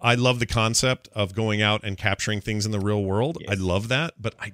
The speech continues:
Speaker 1: don't, I'm just not really a Pokemon guy and never really have been. And so I, I have been on the hunt or the lookout for something that does a similar thing. I mean, this is just wholesale, not ripping it off, but this is, you know, this is Pokemon Go.
Speaker 2: Absolutely.
Speaker 1: And so because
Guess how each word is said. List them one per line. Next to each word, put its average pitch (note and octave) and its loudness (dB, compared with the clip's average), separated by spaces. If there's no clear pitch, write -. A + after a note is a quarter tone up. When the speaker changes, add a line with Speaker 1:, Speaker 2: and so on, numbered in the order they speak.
Speaker 1:
don't, A#2 -16
I'm A2+ -14
just - -6
not F#2 -10
really F#2 -6
a F2+ -6
Pokemon A2 -2
guy A#2+ 2
and G2+ 0
never F#2 -2
really F#2+ -2
have F2+ -2
been. D3 -6
And A2 0
so G#2+ 4
I, C#3 4
I A#2 4
have C3+ 2
been B2 2
on A#2+ 2
the A#2 0
hunt A2 -2
or A#2 -2
the G#2 -2
lookout G#2 -2
for - -10
something F#2+ -4
that F2+ -4
does G2+ 2
a G2+ -4
similar G#2 0
thing. A2 0
I G#2+ -2
mean, A2 0
this D3 2
is F#2+ -4
just - -6
wholesale, F#2 0
not B2 -2
ripping G2+ 0
it D#2+ -4
off, D#2 -2
but - -12
this G#3+ 4
is, F2+ -2
you - 0
know, - -16
this B2 2
is E2+ 0
Pokemon C#2 -4
Go. B1 -16
Speaker 2:
Absolutely. D2+ -4
Speaker 1:
And G#2 2
so G2 4
because C#3+ 2